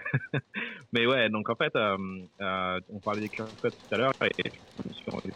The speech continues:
compte il y avait une nouvelle, euh, assez intéressante. Elle a été annoncée, euh, il y a pas très, très longtemps. En fait, euh, a la possibilité d'intégrer, euh, du texte, euh, directement, euh, de, euh,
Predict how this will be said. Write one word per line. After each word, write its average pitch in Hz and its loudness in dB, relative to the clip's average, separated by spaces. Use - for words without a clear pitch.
compte - -6
il 92 -4
y - -2
avait - -4
une 90 -2
nouvelle, 107 0
euh, - -8
assez - -2
intéressante. 95 -4
Elle 92 2
a 101 2
été - -2
annoncée, 101 2
euh, 85 2
il - -18
y - -10
a - -10
pas 101 2
très, 104 -2
très 104 0
longtemps. 107 4
En 117 4
fait, 120 0
euh, 95 4
a 110 4
la 113 4
possibilité 123 2
d'intégrer, 104 2
euh, 87 4
du 87 -14
texte, - 0
euh, 87 4
directement, 110 4
euh, 85 4
de, 90 2
euh, 80 4